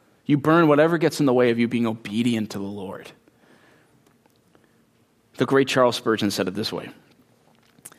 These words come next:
He said, "If you love anything better than God,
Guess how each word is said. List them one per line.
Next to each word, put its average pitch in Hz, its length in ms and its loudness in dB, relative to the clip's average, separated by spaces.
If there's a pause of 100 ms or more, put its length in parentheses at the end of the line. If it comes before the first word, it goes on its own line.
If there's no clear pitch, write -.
(180)
He 123 160 0
said, 107 360 -2 (200)
"If 190 280 0
you 190 200 2
love 151 340 2 (240)
anything 147 800 0 (1400)
better 120 400 2
than 120 220 0
God, - 460 -2